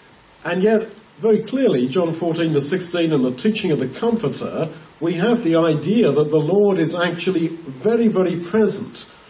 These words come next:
actively present, as if he is physically with us. He says, "Look, I'm going away, but rea-, in reality, I'm with you because of the work of the Comforter." That's how close it was, how close he is.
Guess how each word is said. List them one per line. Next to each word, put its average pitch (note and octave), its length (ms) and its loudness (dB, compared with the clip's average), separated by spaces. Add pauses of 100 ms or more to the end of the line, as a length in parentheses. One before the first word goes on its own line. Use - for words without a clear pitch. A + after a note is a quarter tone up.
(240)
actively F#3+ 520 -2
present, E3 600 -4
as E3+ 420 -2
if A3 320 0 (540)
he G3 340 0
is G3+ 480 2
physically A3 600 2
with A3 220 2
us. - 180 -2
He D#3 100 -4
says, E3+ 200 -4
"Look, F3 100 -2
I'm E3 160 -2
going F3 240 0
away, F3 340 2
but D#3+ 220 0 (180)
rea-, E3+ 480 0
in E3 140 -2
reality, F#3+ 640 0
I'm E3 240 -2
with G#3 240 2
you A#2+ 300 -2 (840)
because C3+ 440 -4
of B2 80 -6
the A2 60 -4
work A#2+ 240 0
of - 80 -8
the B2+ 80 -6
Comforter." E3+ 500 -2
That's D#3+ 400 -2
how D#3 180 0
close D3 500 -2
it B2 140 -2
was, D#3 580 -4
how B2 140 -4
close C#3 380 -2
he G#3 220 2
is. - 460 -8